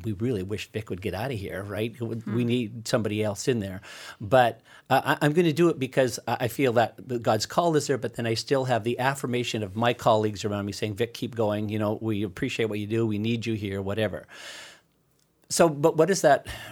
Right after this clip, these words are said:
Speaker 1: retirement look like? Well, then possibly that slowing down. I, I mean, I have to admit,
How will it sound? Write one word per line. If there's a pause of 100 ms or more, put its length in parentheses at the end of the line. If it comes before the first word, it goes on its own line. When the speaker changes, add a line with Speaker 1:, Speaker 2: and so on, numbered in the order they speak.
(140)
Speaker 1:
retirement
look
like?
Well,
then (100)
possibly
that
slowing
down. (340)
I,
I
mean,
I
have
to
admit,